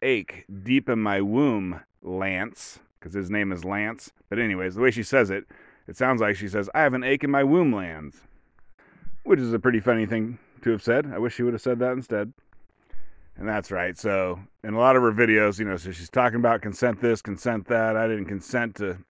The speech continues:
sex." Um, and apparently she's also been lying about having a miscarriage.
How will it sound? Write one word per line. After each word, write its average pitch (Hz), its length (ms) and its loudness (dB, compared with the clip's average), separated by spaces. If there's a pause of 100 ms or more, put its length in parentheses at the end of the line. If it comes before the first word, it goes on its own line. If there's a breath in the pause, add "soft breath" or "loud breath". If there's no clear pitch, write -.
(100)
sex." 120 540 -2 (680 soft breath)
Um, 90 560 -6 (1160 soft breath)
and 90 100 -10
apparently 139 560 2
she's 113 240 -2
also 123 720 4 (880 soft breath)
been 110 220 -2
lying 117 400 0
about 104 220 0
having 107 220 -2
a 95 60 -6
miscarriage. 82 800 -8